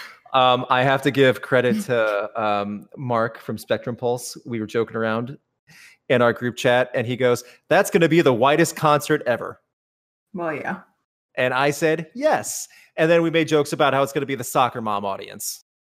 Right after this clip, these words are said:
Speaker 1: Soccer moms for days, nothing but Karens all the way down.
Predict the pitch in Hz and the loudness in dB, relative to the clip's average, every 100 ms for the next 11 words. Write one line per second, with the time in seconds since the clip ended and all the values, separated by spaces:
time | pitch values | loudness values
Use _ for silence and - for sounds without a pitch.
0 | _ _ _ _ _ _ _ _ - 208 | _ _ _ _ _ _ _ _ -8 -6
1 | 196 - - _ _ - - - 160 165 | -6 -8 -18 _ _ -20 -12 -6 2 2
2 | 175 180 160 160 175 180 - 160 139 123 | 4 2 4 4 4 0 -2 -2 2 2
3 | 117 110 131 151 180 170 165 156 131 110 | 2 -2 -2 -2 0 -4 -4 -2 0 -2
4 | 98 101 - - 131 143 147 151 147 147 | -4 -8 -10 -2 2 4 4 2 0 0
5 | 135 117 101 101 | 0 0 -2 -6